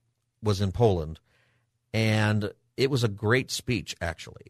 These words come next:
The best speech of his presidency, for sure. And if you go on YouTube or somewhere, you can find it.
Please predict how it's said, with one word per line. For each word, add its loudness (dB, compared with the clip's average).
The 0
best 2
speech -2
of -2
his -2
presidency, -2
for 4
sure. 0
And 0
if -6
you -6
go 6
on 6
YouTube 2
or 0
somewhere, 0
you 0
can -2
find 2
it. -4